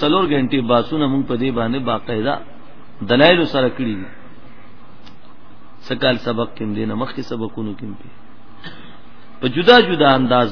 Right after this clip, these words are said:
باندې په بحث کړي. تیر کال بحث، مخکې سبق کې بحث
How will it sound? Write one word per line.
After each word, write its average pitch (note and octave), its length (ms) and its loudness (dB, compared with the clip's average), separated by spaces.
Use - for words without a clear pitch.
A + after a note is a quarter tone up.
باندې G#2+ 320 -2
په G#2+ 80 -4
بحث G2+ 180 -2
کړي. - 200 -12
تیر E3 180 6
کال C3+ 320 4
بحث، A2+ 260 2
مخکې D#3 260 0
سبق D3 340 2
کې C#3 80 2
بحث A2+ 260 2